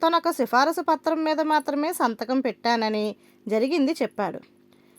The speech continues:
మాయసరాతో భీమరాజు సోమయ్యను మోసగించాడని న్యాయాధికారి గ్రహించి, "మూర్ఖుడా, నేరస్తులు నానాటికి తెలివి మీరుతుంటే నీ తెలివి మాత్రం పెరగడం లేదు, నిన్ను రక్షించడం నా వల్ల కాదు,"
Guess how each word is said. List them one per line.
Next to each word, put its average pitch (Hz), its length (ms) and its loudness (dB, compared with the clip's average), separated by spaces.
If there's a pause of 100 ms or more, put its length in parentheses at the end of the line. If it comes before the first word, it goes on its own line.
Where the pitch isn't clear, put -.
(160)
మాయసరాతో 277 880 2
భీమరాజు 247 680 0
సోమయ్యను 254 580 0
మోసగించాడని 269 920 0
న్యాయాధికారి 269 800 -2
గ్రహించి, 214 680 -2 (380)
"మూర్ఖుడా, 233 520 -2 (400)
నేరస్తులు 254 580 0
నానాటికి 277 680 0
తెలివి 247 300 0
మీరుతుంటే 226 800 0 (340)
నీ 269 140 2
తెలివి 277 340 2
మాత్రం 320 380 0
పెరగడం 240 460 2
లేదు, 208 260 -2 (360)
నిన్ను 339 200 0
రక్షించడం 294 680 0
నా 269 160 4
వల్ల 202 240 0
కాదు," 247 340 0